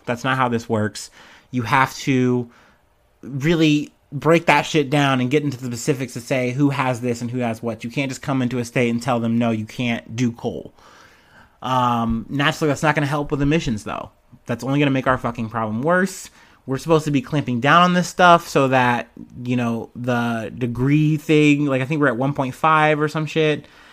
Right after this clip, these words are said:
We're supposed to be getting that down. That's only gonna make it worse. Uh, yeah, so we're, yeah, we're trying to,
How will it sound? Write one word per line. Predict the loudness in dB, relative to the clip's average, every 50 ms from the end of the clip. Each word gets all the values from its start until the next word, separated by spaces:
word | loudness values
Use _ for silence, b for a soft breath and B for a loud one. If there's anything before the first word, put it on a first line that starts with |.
| b b b
We're | -4 -2 0
supposed | 0 2 0 0
to | 0
be | 2
getting | 2 2 2
that | 2 0 0 0
down. | 0 0 0
That's | 0 -2
only | -2 -2 0
gonna | 0 0
make | 0 0 -2
it | -2 -4 -4
worse. | -4 -2 -2 -2 -4 -6 -10 -12 -14 -16 -18 b b b b b b b b b _ _ _ _ _ -8
Uh, | -4 -2 -2 -2 -2 -2 -4 -6 -6 -8 -10 -6
yeah, | 0 2 2 2 2 0 -4
so | -4 -2 -2 0 0
we're, | 0 0 0
yeah, | 0 0
we're | -2 0
trying | 2 2 2 4 2 0 -2 -4 -10 -16 -20 -20 -18
to, | -16 -16